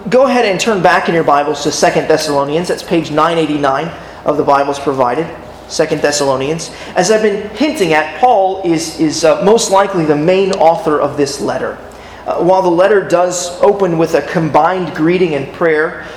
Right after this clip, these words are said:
"We greet you and we give thanks,"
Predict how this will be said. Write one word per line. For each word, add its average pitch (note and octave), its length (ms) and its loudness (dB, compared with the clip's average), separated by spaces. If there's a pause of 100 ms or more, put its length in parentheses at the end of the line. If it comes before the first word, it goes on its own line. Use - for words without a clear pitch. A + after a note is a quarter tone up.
(180)
"We F3 340 0
greet F3 260 -2
you F3+ 280 -2
and - 480 -4
we G3+ 220 2
give E3 200 2
thanks," - 640 -4